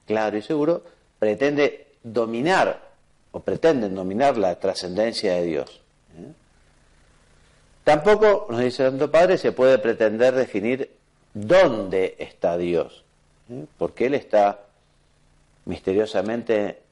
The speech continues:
en la vida de toda persona, está en la vida de cada uno como Él quiere, y no podemos negarlo con nuestras propias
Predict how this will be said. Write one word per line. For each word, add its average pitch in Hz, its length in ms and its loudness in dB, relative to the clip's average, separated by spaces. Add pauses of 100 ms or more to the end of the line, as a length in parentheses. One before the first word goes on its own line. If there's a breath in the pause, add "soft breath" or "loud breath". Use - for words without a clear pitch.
(200)
en 92 120 -8
la 87 140 -2
vida 110 280 0
de 95 140 -2
toda 117 320 0
persona, 165 680 0 (1600)
está 98 640 -2 (200)
en 90 140 -10
la 90 100 -2
vida 104 260 0
de 98 160 -2
cada 104 280 0
uno 151 320 -2
como 85 200 -10
Él 92 120 -8
quiere, 151 540 -2 (760)
y 80 80 -16
no 85 140 -12
podemos 87 580 -6 (600)
negarlo 101 640 -2
con 78 140 -10
nuestras 78 360 -18
propias 95 640 -8